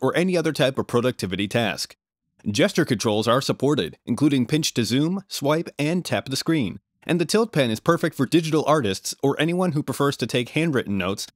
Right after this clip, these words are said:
during class or meetings. Outfit the Spectre X three sixty with an Intel i five or i seven processor to get the balance or speed and performance you need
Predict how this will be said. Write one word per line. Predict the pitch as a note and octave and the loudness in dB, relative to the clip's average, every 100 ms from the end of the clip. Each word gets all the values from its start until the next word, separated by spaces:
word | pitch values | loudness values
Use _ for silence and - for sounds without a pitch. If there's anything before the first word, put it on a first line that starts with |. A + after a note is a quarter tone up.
| - | -4
during | A#2+ C#3+ | 0 0
class | - E2 E2 | -2 -4 -4
or | G#2+ | 0
meetings. | A2 A#2+ F#2 E2 - - _ _ _ _ _ _ - | 2 2 0 -4 -14 -18 _ _ _ _ _ _ -2
Outfit | C3 - A#2+ | -2 0 -2
the | A2 | -2
Spectre | - A#2 - A2+ | 0 0 0 -2
X | - | -2
three | - G2+ | -4 -4
sixty | A2+ G#2+ A#2+ | -4 -4 -4
with | G2+ | -2
an | G#2 | -2
Intel | B2+ D3+ D3+ C#3+ | -2 0 0 2
i | D#3 | 0
five | D3 D#3 D3+ | 0 0 0
or | E3+ F3 | 0 2
i | D3+ | 0
seven | C#3+ D3 C3+ | 0 0 0
processor | A2 C#3 - F#2 - A#2 - - | 2 0 0 -2 -2 -4 -6 -4
to | C#3 | -2
get | E3 | 0
the | A2 | 2
balance | C3 F#3 G3+ | 2 2 -2
or | - E3+ | 0 -2
speed | - - D#3 E3 | -2 -2 -2 -2
and | C#3+ D3 | -2 -2
performance | C3+ D#3 C#3+ B2+ A#2+ | -2 0 0 0 0
you | |
need | A2+ E3 A2 - | 0 0 -2 -6